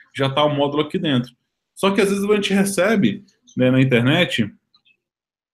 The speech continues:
foi uma vulnerabilidade que, deixa eu ver se eu consigo achar uma que tava aqui, agora sumiu o meu que eu queria, mo-,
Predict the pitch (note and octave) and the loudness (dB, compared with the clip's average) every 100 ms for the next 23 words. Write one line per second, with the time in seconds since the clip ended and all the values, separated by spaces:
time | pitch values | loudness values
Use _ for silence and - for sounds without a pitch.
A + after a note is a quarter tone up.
0 | _ - C#3 E3+ E3+ D#3 D#3+ D#3 D3+ D3 | _ -8 -2 0 0 -2 -2 0 -2 -2
1 | C#3 C3+ C#3 C3+ - - C3+ B2 G#2+ G2 | -2 0 -2 -4 -12 -4 2 4 4 0
2 | G2 - _ _ _ _ _ _ - C#3 | -4 -10 _ _ _ _ _ _ -8 -4
3 | C3+ C3 B2+ C3 B2+ B2 - B2+ B2+ B2 | -4 -6 -8 -4 -2 -2 -2 0 0 -2
4 | B2 B2 A#2+ A2+ - E3 C#3 C3+ _ _ | -4 -2 -2 -2 -4 -4 -2 -6 _ _
5 | _ _ _ _ _ _ - - _ - | _ _ _ _ _ _ -20 -20 _ -4
6 | A#2+ C3+ C3+ - B2+ B2 A#2+ A#2 A#2 B2 | 0 0 -2 -2 2 4 6 4 2 -4
7 | B2+ - A#2 A#2 A#2 - | -6 -2 -2 0 -2 -6